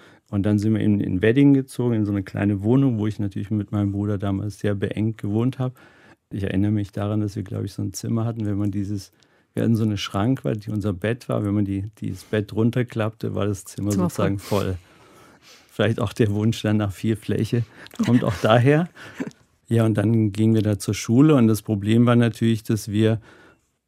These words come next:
Speaker 1: erstens dadurch, dass wir kein Geld hatten, wir unsere D-D-R-Sachen noch an, die so ein bisschen schräg immer aussahen.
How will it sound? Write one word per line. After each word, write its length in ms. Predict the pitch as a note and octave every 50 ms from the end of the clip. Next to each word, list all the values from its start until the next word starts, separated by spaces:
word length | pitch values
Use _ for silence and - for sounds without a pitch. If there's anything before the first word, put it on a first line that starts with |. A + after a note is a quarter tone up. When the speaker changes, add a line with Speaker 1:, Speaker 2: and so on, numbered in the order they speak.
| _ -
Speaker 1:
erstens 400 | B2 A2 G#2+ - - G#2+ G2 -
dadurch, 260 | - G#2+ G#2+ G#2 -
dass 120 | A#2+ G#2+ G#2
wir 80 | G#2+
kein 220 | - - G#2+ G#2 G2+
Geld 280 | A2 A2 B2 C3 -
hatten, 300 | C3+ B2+ A2+ A2+ A#2 G#2+
wir 100 | G#2+ G#2+
unsere 220 | A2 G#2+ - A2 F#2+
D-D-R-Sachen 800 | - G#2 G2+ A2+ A#2 A#2 A2+ B2 C3 B2+ C3+ C3 B2+ - C#3 C3
noch 180 | C3 A#2+ -
an, 340 | - B2+ B2 C3 C#3+ C#3+ C3+
die 120 | A#2+ A2
so 80 | A2 A2+
ein 80 | A2+ A2+
bisschen 240 | G#2+ - - A2
schräg 400 | G#2 - - - A#2+ A2+ A#2+ A#2+
immer 220 | - C3+ B2+ B2+ -
aussahen. 540 | B2 C3 C#3 - - - C#3+ C#3+ C#3+ D3+